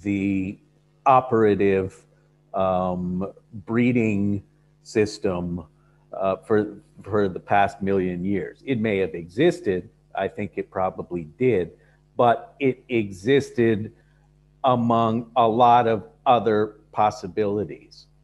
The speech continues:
So before we start, uh, discussing exactly what behavior elicited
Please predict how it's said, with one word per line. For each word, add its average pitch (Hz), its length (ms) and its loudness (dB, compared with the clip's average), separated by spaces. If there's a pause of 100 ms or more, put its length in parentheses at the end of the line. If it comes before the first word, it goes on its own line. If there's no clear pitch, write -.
(160)
So 120 340 0
before 139 720 2
we 170 260 0
start, 127 640 -2 (200)
uh, 101 480 -2
discussing 101 1080 -6 (920)
exactly 123 960 -2
what 113 480 -2
behavior 101 1080 -4
elicited 104 800 -4